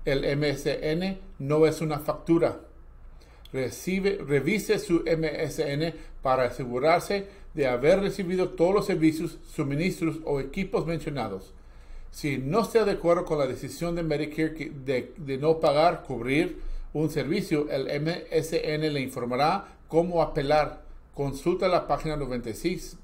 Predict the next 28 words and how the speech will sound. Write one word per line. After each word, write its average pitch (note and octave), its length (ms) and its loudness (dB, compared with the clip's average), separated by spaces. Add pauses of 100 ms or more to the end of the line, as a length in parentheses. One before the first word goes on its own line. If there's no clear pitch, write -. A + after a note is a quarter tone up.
(140)
noventa C3+ 320 -6
y A#2 60 -8
cinco E3+ 440 0 (240)
para C3 200 2
más D3+ 260 2
información D#3+ 560 -4
sobre D#3 380 0
cómo D3+ 280 -2
presentar C3+ 600 -2
una D3+ 220 -4
apelación. A#2+ 760 -6 (720)
Si - 300 -6
necesita C#3 560 -6
comunicar D#3 480 0
un D#3 100 0
cambio D#3 340 0
de D3 100 2
domicilio, D3 580 0
llame D3 280 2
al C3+ 120 -2
Seguro D3 400 -2
Social D#3+ 440 0
al F#3 300 2
uno E3+ 220 -2
ochocientos, F#3 560 -6 (260)
siete F3+ 400 -4
siete D#3 260 -2
dos, D#3+ 300 2